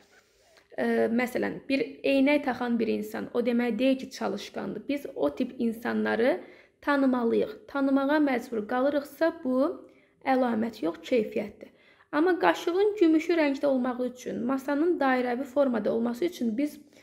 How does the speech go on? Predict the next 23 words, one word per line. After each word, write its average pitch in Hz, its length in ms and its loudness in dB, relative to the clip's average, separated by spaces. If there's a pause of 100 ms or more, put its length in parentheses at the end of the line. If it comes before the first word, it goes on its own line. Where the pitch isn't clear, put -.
(160)
saatlarla 285 760 2 (140)
gözləyəsi 240 540 0
deyilik. - 380 -4 (480)
Ən 330 200 4
azı 302 260 0
baxan 294 320 0
kimi 247 240 -2
görürük 254 420 -2
ki, 285 160 -4
masa 285 340 0
dairəvidir, 240 920 0
qaşıq 240 520 -4
gümüşüdür. 208 480 -6 (560)
Baxan 359 360 2
kimi 339 200 4
gördüyümüz 294 480 0
xüsusiyyətlər 220 800 -6 (140)
əlamət, 220 500 0 (840)
baxıb 370 420 2
da 302 80 6
görə 285 340 4
bilmədiyimiz, 269 840 0
tanımağa 277 560 0